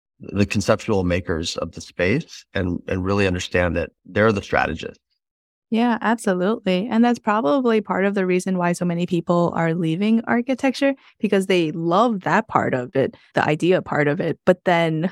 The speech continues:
Speaker 2: they go to work and they're like, "This sucks. I'm just chained to my desk, not even forty hours, like, eighty hours a week." I feel like that's why we're all leaving architecture, but maybe bring it around <laughs> back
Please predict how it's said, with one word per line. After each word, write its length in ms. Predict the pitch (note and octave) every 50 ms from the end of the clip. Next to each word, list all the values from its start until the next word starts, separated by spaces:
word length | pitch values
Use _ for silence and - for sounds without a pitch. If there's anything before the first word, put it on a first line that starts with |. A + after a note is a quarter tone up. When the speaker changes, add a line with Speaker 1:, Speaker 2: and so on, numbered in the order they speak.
| -
Speaker 2:
they 200 | - F#3 F#3+ F#3
go 180 | E3+ - F#3 F#3+
to 100 | F3 F3
work 300 | E3+ F#3 G3+ G3 F#3 -
and 220 | E3+ F3 F#3+ F3+
they're 180 | F3+ F#3 F3+ F3+
like, 220 | F3+ D#3 D3+ D#3+ _ _ -
"This 200 | G3+ C#4 A#3 -
sucks. 800 | - - - - - - - F#3 C4+ F#3 - F#3 - - - - - _ -
I'm 80 | G#3 A#3
just 340 | B3+ G#3+ - - - - -
chained 260 | - G3 G3 G#3 -
to 60 | G3+
my 140 | F3+ E3 D#3
desk, 400 | D#3 - D3+ E3 A3 - - - - _ -
not 160 | G#3+ A#3 A#3+
even 180 | G#3 F#3 D3+
forty 340 | D#3+ - F3 F#3 G#3 F#3+ D#3+
hours, 440 | F3 F3 D3 E3+ F3 D#3+ F3+ E3+ -
like, 180 | - D#3 D#3+ - - _ _
eighty 300 | E3 E3 E3 G3 D#3+ D3+
hours 340 | E3+ D#3+ D3 D3+ D3+ D#3+ F3
a 80 | E3 D3
week." 440 | D3 D3+ G3 G#3 F#3 - - - _ _ _ _ _ _ _ _
I 100 | - G#3+
feel 160 | A3+ - A3+ A3+
like 180 | G#3+ G3 E3+
that's 200 | F#3+ F#3 G3+ -
why 80 | A#3+ A3
we're 160 | G3+ F#3 E3
all 160 | E3+ D#3+ D#3
leaving 320 | E3 G3 A3+ G#3+ F3+ D#3+ D3
architecture, 640 | E3 F3+ - F3+ - - F3 E3+ - - F3+ F3+
but 180 | F3+ - E3+ D#3+
maybe 460 | G3 F3 F3 F3 F3+ E3+ F3 F#3+ F#3 -
bring 140 | F3+ E3+
it 100 | E3+ E3
around 380 | E3+ D#3 D#3+ D#3+ D3+ D3+ D3+ D#3+
<laughs> 0 |
back 420 | - F3+ F#3+ - F3+ - - -